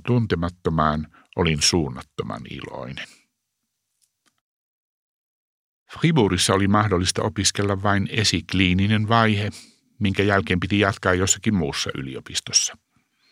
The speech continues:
Meitä aloittelevia suomalaisia Fribourgissa oli kuusi. Muutin Esan ja Riston kanssa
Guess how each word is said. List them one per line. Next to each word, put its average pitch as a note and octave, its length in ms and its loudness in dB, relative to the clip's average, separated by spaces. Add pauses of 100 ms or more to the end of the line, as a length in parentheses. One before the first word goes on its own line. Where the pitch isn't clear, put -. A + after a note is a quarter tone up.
(840)
Meitä D#2+ 260 2
aloittelevia F2+ 680 4
suomalaisia F#2 840 2 (240)
Fribourgissa F2+ 800 0 (640)
oli G#2 180 2
kuusi. - 480 -4 (760)
Muutin E2+ 420 2
Esan F#2 360 2
ja E2+ 160 2 (140)
Riston F#2+ 400 2
kanssa D#2+ 340 0